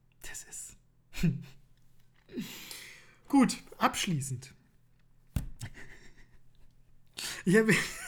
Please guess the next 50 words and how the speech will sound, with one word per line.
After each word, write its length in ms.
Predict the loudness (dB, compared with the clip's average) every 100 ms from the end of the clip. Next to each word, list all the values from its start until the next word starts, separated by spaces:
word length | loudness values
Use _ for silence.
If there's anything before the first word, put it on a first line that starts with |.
| -16
<laughs> 500 | -20 -16 -14 -8 0
ich 140 | 0
guck 160 | 0 -2
einfach 200 | -4 -2
auf 40 |
meinen 200 | -2 -4
Zettel 260 | -6 -8 -8
rauf 280 | -8 -10 -14 -20 -6
und 100 | -2
da 60 |
stehen 280 | -2 -2 -2
einfach 260 | 0 -2 -4
noch 180 | -4 -4
siebzehn 680 | -4 -6 -8 -12 -8 -6 -4
andere 440 | -4 -4 -4 -6
Themen, 360 | -4 0 0 -2
die 60 |
ich 120 | -6
alle 140 | -6 -8
vorbereitet 560 | -6 -8 -6 -6 -4
habe 340 | -6 -6 -8 -10 -16 -14 -4
und 160 | -4
die 240 | -4 -6 -8
ich 140 | -4
in 160 | -4 -4 -8
vier 200 | -4 -2
Minuten 380 | -2 -6 -6 -4
wieder 160 | -4
vergessen 520 | -4 -6 -8 -6 -6 -6
habe, 340 | -8 -8 -10 -12 -20 -16 -10
wenn 160 | -6
ich 80 | -6
hier 120 | -8
gleich 220 | -8 -8
diesen 180 | -6 -6
Podcast 440 | -6 -6 -8 -8 -8
beendet. 420 | -10 -8 -10 -8
Ne? 160 | -8 -6
Das, 220 | -10 -8
das 120 | -10
ist 80 | -6
alles 180 | -6 -4
Material 480 | -6 -2 -2 -2 -4
für 100 | -6
die 60 |
nächsten 320 | -8 -8 -10
zwanzig 360 | -8 -6 -8 -8
Folgen 340 | -10 -8 -6
oder 160 | -6 -8
was? 300 | -12 -14 -16